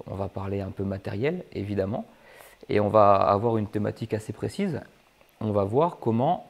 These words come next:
euh, avoir des couleurs fidèles, euh, sur des shoots, euh, assez précis. Alors, c'est, c'est quelque chose dont on peut avoir besoin quand on fait par exemple de la reproduction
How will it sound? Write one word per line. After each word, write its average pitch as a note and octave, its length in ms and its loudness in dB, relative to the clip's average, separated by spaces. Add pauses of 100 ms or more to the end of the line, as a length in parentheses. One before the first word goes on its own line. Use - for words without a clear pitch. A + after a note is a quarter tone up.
(100)
euh, G2 340 -2 (600)
avoir C3 320 0
des B2 80 0
couleurs A2+ 360 -2
fidèles, A2+ 380 -6 (1040)
euh, F#2+ 300 -8
sur A#2+ 420 -4
des G#2 100 -4
shoots, - 280 -6 (320)
euh, G#2 180 -8
assez A2 300 -6
précis. C#3 440 -8 (680)
Alors, - 320 0 (920)
c'est, A2 340 -2
c'est A#2 160 -4
quelque B2+ 300 2
chose D#3 260 2
dont B2+ 160 4
on A2+ 80 0
peut A#2+ 140 4
avoir A2+ 220 4
besoin A2+ 420 0
quand A2 220 -4
on G2+ 60 -4
fait A2 140 -2
par G#2 160 0
exemple G2+ 440 0
de G2 120 -4
la G2 120 2
reproduction A2+ 680 -4